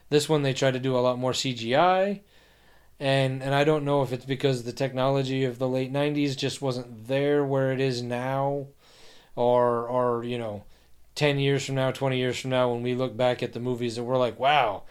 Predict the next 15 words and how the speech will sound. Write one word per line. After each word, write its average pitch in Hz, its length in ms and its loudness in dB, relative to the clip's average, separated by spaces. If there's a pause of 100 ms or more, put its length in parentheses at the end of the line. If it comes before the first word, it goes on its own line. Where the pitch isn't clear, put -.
(200)
that 165 160 2
movie 143 240 2
looked 131 220 0
really 139 240 0
good," 135 420 2 (180)
we're 147 80 0
gonna 147 160 2
be 139 140 6
like, 120 240 0 (240)
"Man, 165 300 2
that 165 120 0
movie 131 260 0
looked 127 200 -4
like 147 180 2
shit." 185 400 -6